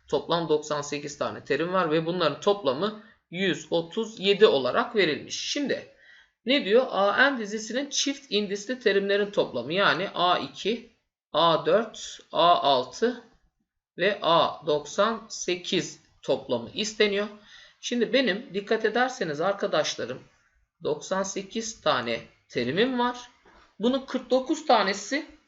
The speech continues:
nedir? Tek indislidir. Öyle değil mi? A bir, A üç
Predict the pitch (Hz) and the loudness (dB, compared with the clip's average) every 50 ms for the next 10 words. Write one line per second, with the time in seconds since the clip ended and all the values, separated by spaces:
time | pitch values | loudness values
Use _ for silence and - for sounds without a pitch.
0 | _ _ _ _ _ _ _ _ _ _ _ _ _ 247 262 254 - 254 320 - | _ _ _ _ _ _ _ _ _ _ _ _ _ 0 0 2 2 -2 -2 -4
1 | - - 269 - - 269 269 262 - 208 202 175 151 147 - - - 139 135 - | -8 -18 -20 -4 -2 0 0 0 0 -2 -2 0 -2 -4 -4 -4 -4 -6 -2 0
2 | 233 285 - - 156 147 147 175 269 302 247 - 104 160 160 156 151 147 147 165 | -2 -2 0 0 0 0 0 -2 -2 -4 -2 0 2 4 4 4 2 2 0 -2
3 | 185 - - - _ - 147 151 151 143 - - 147 196 233 - - - - - | -4 -6 -12 -14 _ 2 4 6 6 4 4 0 -4 -4 -6 -6 -8 -8 -8 -10
4 | - | -10